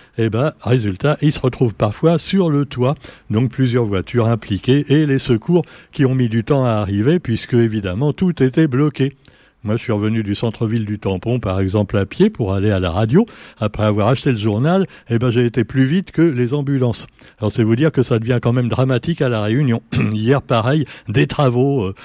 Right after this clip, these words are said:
près de chez moi, à la ravine des Cabris. J'ai été, j'ai fait les quatre kilomètres du, du chemin Stéphane, donc qui redescend sur la ravine,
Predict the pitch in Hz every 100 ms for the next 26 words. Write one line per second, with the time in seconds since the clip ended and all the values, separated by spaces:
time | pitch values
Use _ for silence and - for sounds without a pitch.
0 | - - 107 - 110 104 117 127 107 107
1 | 104 104 104 107 101 107 170 - - -
2 | 110 135 139 151 139 107 113 104 117 107
3 | 143 - 156 131 127 139 101 104 101 95
4 | 92 95 104 - 113 123 113 - 113 -
5 | 170 202 110 - - 107 110 117 107 113
6 | 117 127 120 123 110 104 110 165